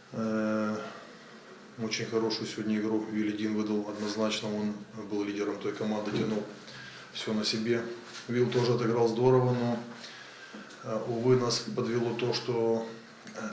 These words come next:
так пробивать штрафные броски по такой игре, ну, это просто, я не знаю, какое-то наваждение.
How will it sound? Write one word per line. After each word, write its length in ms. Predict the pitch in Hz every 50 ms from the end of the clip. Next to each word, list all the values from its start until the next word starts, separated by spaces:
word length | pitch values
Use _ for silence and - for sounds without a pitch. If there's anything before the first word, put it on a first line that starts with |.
| -
так 180 | - 123 - -
пробивать 360 | 127 123 117 117 117 117 113
штрафные 400 | - - 127 110 - 123 120 113
броски 520 | 110 120 117 - - - 127 120 117 110 113 - -
по 80 | 120 110
такой 300 | - 110 - 117 113 110
игре, 260 | 113 117 117 113 110 - - - - - - - - - - - - - - - - - - - - - - - - - - - -
ну, 160 | 113 113 113
это 160 | 107 104 - 113
просто, 440 | - - 110 - - - 113 110 104 - - - - - - - - - - - - - - - - - - -
я 120 | 120 113 110
не 100 | 104 104
знаю, 260 | 101 104 101 98 95
какое-то 380 | 98 98 - 107 104 101 104 104
наваждение. 580 | 104 104 104 107 104 104 110 110 107 104 104